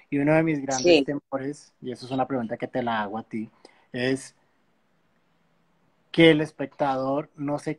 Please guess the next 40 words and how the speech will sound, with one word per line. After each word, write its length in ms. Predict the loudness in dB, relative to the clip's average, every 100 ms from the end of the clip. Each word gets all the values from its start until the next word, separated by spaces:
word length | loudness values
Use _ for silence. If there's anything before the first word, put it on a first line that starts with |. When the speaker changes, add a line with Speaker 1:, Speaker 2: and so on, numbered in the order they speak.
| -2
Speaker 1:
canse 680 | 0 0 -4 -10 -12 -12 _ _ _ _ _ _ -14
de 240 | -10 -10
ver 220 | -10 -16 -14
el 160 | -14 -12
vestuario. 800 | -16 -8 -2 0 0 -6 -20 -20 _ _ _ _ _ _ _ _ _ _ _ _ -6
Entonces, 300 | -4 -4 -4
esa 200 | 4 8
era 140 | 8
una 60 | 10
Speaker 2:
Pues 200 | 10 10
Speaker 1:
de 20 |
Speaker 2:
si 120 | 8
Speaker 1:
las 0 |
Speaker 2:
se 100 | 10
aburre 320 | 12 12 12 10
con 160 | 10
el 140 | 10 10
Speaker 1:
cosas 160 | 6
que 120 | 8 8
Speaker 2:
vestuario, 260 | 8 8
o 40 | 6
sea, 240 | 8 8
yo 80 | 8 10
te 140 | 10
digo, 360 | 10 10 8 8
Juli, 400 | 10 10 8 4 _ -20 0
si 160 | 4 8
se 120 | 10
aburrió 320 | 12 12 10
con 140 | 10
el 140 | 8 8
vestuario 400 | 6 8 6 6
es 100 | 4
que 60 |
está 180 | 4 8
aburrido 360 | 10 12 10 8
con 140 | 6
la 80 | 6
historia. 500 | 6 6 6 6 2 -8 _ _ _ -20 _ _ _ _ _
Speaker 1:
Ujú. 420 | -18 -18 -18 -20